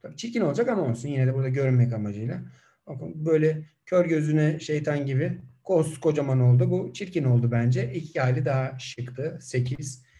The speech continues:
Bir de bunu daha böyle, e, bilimsel bir şey yapıyorsam ben bunu çaklık maklık yapmam tabii. Bilek yaparım.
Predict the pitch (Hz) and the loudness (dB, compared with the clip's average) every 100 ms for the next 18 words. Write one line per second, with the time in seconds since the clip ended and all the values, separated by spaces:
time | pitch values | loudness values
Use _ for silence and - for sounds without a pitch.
0 | _ _ _ 151 143 147 143 151 _ _ | _ _ _ -6 -4 -4 -4 -8 _ _
1 | _ 131 143 135 131 131 127 - - - | _ -2 0 0 2 2 0 -4 -10 -18
2 | _ _ _ _ _ _ _ 127 123 123 | _ _ _ _ _ _ _ -4 0 2
3 | 123 135 139 156 156 143 123 127 113 104 | 2 2 2 2 2 2 0 0 -2 -2
4 | 110 113 175 180 131 131 127 123 123 123 | -6 -4 -4 -2 -2 0 2 2 0 -2
5 | 120 101 104 180 - 139 - 98 92 95 | -8 -10 -12 -10 -4 -4 -4 -10 -10 -10
6 | 101 120 110 - 92 90 90 147 156 | -4 0 0 -2 -10 -10 -8 -8 -8